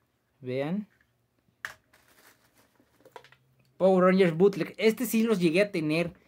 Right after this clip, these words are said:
Sí llegué a tener de esos y llegué a jugar con ellos. Eran del dos mil. Y dejaron de hacerlos a fin, a do-, a principios del dos mil dos, dos mil tres. Y traen espadas. Venían en un paquete de cinco.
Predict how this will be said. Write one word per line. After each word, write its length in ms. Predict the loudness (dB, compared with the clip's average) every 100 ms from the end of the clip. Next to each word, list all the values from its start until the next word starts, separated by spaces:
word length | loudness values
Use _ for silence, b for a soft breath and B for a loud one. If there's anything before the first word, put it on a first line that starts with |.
| B -8
Sí 120 | 2
llegué 240 | 4 6
a 80 | 4
tener 240 | 2 0 0
de 80 |
esos 220 | -4 -4 -2
y 40 |
llegué 260 | -2 -2 -4
a 20 |
jugar 320 | -4 -2 -4
con 160 | -4 -4
ellos. 340 | -4 -4 -8
Eran 260 | -6 -2 -2
del 140 | -2
dos 220 | -2 -4
mil. 260 | -6 -6 -8 _ _ _ _ _ _ _
Y 320 | -6 -2 -2
dejaron 320 | -2 -2 -2 -2
de 60 |
hacerlos 380 | -2 -4 -4 -2
a 100 | -4
fin, 300 | -4 -10 -10
a 400 | -8 -6 -4 -4
do-, 220 | -6 -8 -8
a 140 | -10
principios 340 | -10 -10 -8
del 120 | -6 -6
dos 180 | -6
mil 120 | -6 -2
dos, 200 | -2 -4
dos 120 | -8
mil 200 | -10 -8
tres. 280 | -8 -8 -10 b b -10
Y 100 | -6
traen 280 | -2 -2 -2
espadas. 760 | -6 -10 -6 -2 0 0 0
Venían 240 | 0 0 2
en 100 | 0
un 100 | 0
paquete 400 | -2 -2 -4 -2
de 140 | -2
cinco. 560 | -2 -2 0 -4 -8